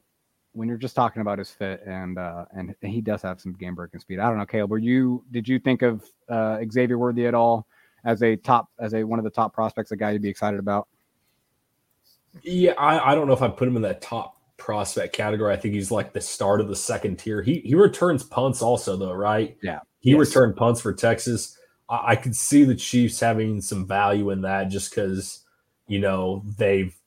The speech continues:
Speaker 2: obviously had some issues with that kind of thing in the past, and they do tend to value, like, a guy that can be more explosive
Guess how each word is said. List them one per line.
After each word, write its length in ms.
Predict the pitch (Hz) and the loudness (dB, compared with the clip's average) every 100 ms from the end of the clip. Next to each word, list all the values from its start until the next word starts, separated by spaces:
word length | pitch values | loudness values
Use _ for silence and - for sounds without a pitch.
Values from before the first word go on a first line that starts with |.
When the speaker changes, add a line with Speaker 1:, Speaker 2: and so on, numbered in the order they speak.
| _ _ 110 | _ _ 6
Speaker 2:
obviously 420 | 107 101 - 113 | 6 6 0 0
had 160 | 107 | 0
some 140 | - 107 | -2 -4
issues 420 | 104 - 107 95 | -4 -2 -4 -2
with 120 | 107 | 0
that 220 | 101 104 | 0 -2
kind 200 | - 104 | -2 -2
of 100 | 98 | -2
thing 220 | - 107 104 | -4 -4 -4
in 80 | |
the 80 | 95 | -6
past, 420 | - 98 98 95 | -4 0 0 -2
and 100 | 107 | -4
they 120 | 95 95 | -4 -2
do 180 | 104 | -4
tend 220 | 95 101 95 | -4 -6 -6
to 60 | |
value, 380 | 90 95 95 95 | -4 -2 -2 -2
like, 220 | 95 92 | -2 -4
a 40 | 95 | -4
guy 300 | 95 95 95 | -2 0 -2
that 160 | 92 | -4
can 140 | 98 92 | -6 -4
be 140 | 104 | -4
more 260 | 98 98 95 | -2 -2 -2
explosive 840 | - - 107 101 98 101 98 | -6 -6 0 0 0 -4 -6